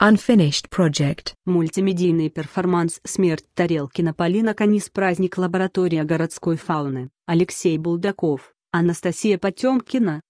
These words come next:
Speaker 2: «Зелень внешняя» Лера Лернер, город перемещенных лиц, кураторский проект Юлия Ксенова,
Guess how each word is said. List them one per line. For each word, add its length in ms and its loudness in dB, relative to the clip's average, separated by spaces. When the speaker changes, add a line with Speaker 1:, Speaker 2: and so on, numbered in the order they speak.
Speaker 2:
«Зелень 480 2
внешняя» 500 2
Лера 240 2
Лернер, 440 2
город 360 0
перемещенных 800 0
лиц, 240 -2
кураторский 640 -4
проект 480 -2
Юлия 340 0
Ксенова, 560 -4